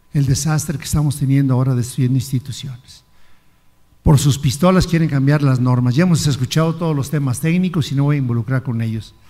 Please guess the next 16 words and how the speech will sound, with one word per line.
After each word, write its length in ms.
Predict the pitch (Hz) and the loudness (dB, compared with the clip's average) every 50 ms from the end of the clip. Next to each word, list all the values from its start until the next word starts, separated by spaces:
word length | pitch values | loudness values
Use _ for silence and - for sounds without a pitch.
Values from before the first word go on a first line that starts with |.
| - - - - - - - - | -16 -16 -16 -18 -20 -20 -4 2
Pero 120 | - 151 151 | 4 4 4
sí 120 | - 165 | 4 4
lo 100 | 254 294 | 2 2
que 120 | 190 156 127 | 0 0 0
sí 120 | 139 214 | 0 0
podemos 440 | 180 170 165 156 180 185 160 - - | 0 2 0 2 2 2 0 0 0
hacer. 360 | 120 - - 156 160 170 156 - - - - - - _ _ _ _ _ - - _ _ _ - _ _ _ - _ - - _ _ _ _ _ _ - - | -2 -4 -2 -2 -2 -2 -2 -4 -8 -16 -20 -20 -20 _ _ _ _ _ -20 -20 _ _ _ -20 _ _ _ -20 _ -20 -20 _ _ _ _ _ _ -2 4
Yo 100 | 156 165 | 6 6
estoy 180 | 160 165 208 190 | 6 6 4 2
muy 140 | 196 190 | 2 2
entusiasmado 640 | 190 170 - 139 110 156 151 131 127 143 151 156 165 | 0 0 -2 -4 -2 -2 -2 0 0 0 0 0 0
con 120 | 156 147 123 | 0 -2 -2
lo 60 | 113 | -2
que 60 | - | -4
estamos 360 | - - 147 143 139 123 95 | -4 -2 -2 0 0 0 -2
haciendo. 380 | 113 98 - 120 113 110 110 | -4 -4 -2 -2 -2 -2 -4